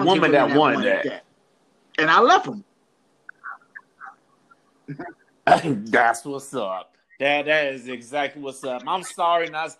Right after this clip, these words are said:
Speaker 1: ladies, we sorry, not sorry,
Speaker 2: Yep.
Speaker 1: but some things we selfish. Now, what do you think of the brothers that don't eat
Speaker 2: <sighs>
Speaker 1: pussy?
Speaker 2: Boy, oh boy.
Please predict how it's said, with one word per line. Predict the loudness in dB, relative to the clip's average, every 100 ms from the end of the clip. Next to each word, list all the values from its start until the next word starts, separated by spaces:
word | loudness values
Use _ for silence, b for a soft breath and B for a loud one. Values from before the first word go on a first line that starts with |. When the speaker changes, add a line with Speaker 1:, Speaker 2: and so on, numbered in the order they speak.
| _ _
Speaker 1:
ladies, | 0 2 2 -2 -6
we | -6 -8
sorry, | 0 4 4 2
not | 0 -2 -2
sorry, | -2 2 4 2 -2
Speaker 2:
Yep. | -4
Speaker 1:
but | -6 -6 -8
some | -8 -6
things | -8 -10 -14 -16
we | -16
selfish. | -6 0 0 -2 -16 -20 -20 -20 _ _ _ _
Now, | 0 4
what | 4 2
do |
you | -2
think | -6 -6
of |
the | -6
brothers | -2 0 0 -4 -8 -14 _ _ _
that | -10 -4
don't | -4 -2
eat |
Speaker 2:
<sighs> | -2 0 0
Speaker 1:
pussy? | -2 -4 B B B B B _ _
Speaker 2:
Boy, | -6 -4
oh | -4 -6 -8
boy. | -16